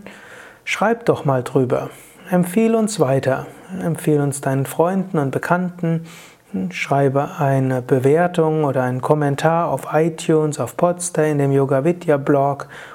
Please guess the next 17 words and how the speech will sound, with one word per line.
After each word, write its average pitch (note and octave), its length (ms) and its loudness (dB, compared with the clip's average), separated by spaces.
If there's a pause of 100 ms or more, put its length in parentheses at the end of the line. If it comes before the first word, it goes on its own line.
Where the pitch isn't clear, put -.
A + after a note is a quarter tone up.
oder G#3+ 300 2
wo F#3 80 0
auch E3+ 160 0
immer F3+ 320 4
du E3+ 240 4
diesen D3+ 460 -2
Podcast D#3 760 -2
hörst. - 480 0 (220)
Wir G3 180 2
wären C3+ 300 0
dir C3+ 240 0 (100)
sehr D3+ 380 0 (260)
dankbar. D#3+ 560 -2 (580)
Kann, B2+ 140 -4
man A#2+ 120 -4
kann C3+ 240 0
sagen, C3 400 -2